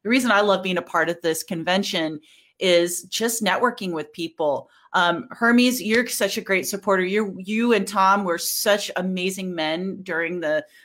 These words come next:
the sex talk that I did with my boomer friend, um, when we had such nasty humans. So really appreciate,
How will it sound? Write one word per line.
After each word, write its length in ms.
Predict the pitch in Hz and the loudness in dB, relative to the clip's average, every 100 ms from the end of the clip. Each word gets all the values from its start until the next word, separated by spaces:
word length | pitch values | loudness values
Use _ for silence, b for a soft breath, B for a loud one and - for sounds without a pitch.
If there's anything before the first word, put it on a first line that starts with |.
| b | b
the 80 | 170 | -6
sex 380 | - 185 185 - | 0 0 0 0
talk 280 | 196 185 185 | 2 2 2
that 100 | 156 | 2
I 80 | 143 | 2
did 200 | 190 185 | 0 -2
with 160 | 190 | -4
my 120 | 156 | -6
boomer 360 | 135 202 208 196 | -4 -4 -4 -6
friend, 500 | 196 185 170 170 175 b b b - | -4 -2 -2 -2 -8 b b b 0
um, 480 | 175 170 165 156 175 | 4 6 4 2 -4
when 140 | 185 | -8
we 100 | 180 | -4
had 180 | 196 180 | -2 -2
such 260 | 190 - 175 | -4 -10 -6
nasty 380 | 165 185 - 180 | -4 -6 -8 -8
humans. 380 | 185 185 185 | -6 -4 -6
So 220 | - 156 b b b | -4 -6 b b b
really 280 | 196 240 233 | 0 2 2
appreciate, 360 | 233 214 - | 0 -6 -6